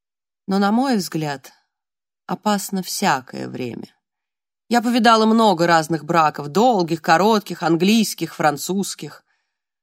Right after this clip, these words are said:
Опасный срок — семь лет, кто спорит. Но и семь месяцев тоже опасный срок.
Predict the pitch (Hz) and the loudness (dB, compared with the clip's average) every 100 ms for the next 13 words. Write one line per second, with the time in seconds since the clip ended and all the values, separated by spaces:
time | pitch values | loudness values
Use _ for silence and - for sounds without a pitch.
0 | _ - 185 311 285 254 240 247 226 - | _ -2 2 2 2 0 0 2 2 2
1 | - 202 202 180 135 127 - 170 - - | 0 2 2 2 0 -2 -6 -6 -6 -10
2 | 135 117 - _ _ _ _ _ _ _ | -10 -10 -14 _ _ _ _ _ _ _
3 | - 180 175 170 - 185 180 185 139 120 | -8 -2 -2 -2 -2 -2 0 0 -2 -6
4 | - - - - _ _ _ _ _ _ | -12 -16 -18 -18 _ _ _ _ _ _
5 | _ - 143 131 127 110 - - - 131 | _ -8 -6 -6 -8 -12 -10 -10 -10 -12
6 | 123 - - _ | -12 -12 -16 _